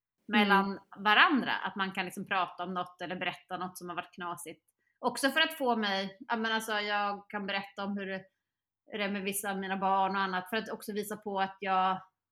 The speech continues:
Speaker 1: alltså hur mitt liv ser ut. Att det kanske inte bara är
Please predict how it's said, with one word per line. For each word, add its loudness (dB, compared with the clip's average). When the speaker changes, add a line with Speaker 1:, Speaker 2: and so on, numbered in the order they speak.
Speaker 1:
alltså -4
hur 4
mitt 0
liv -2
ser -6
ut. -6
Att -6
det -10
kanske -6
inte -6
bara 2
är 0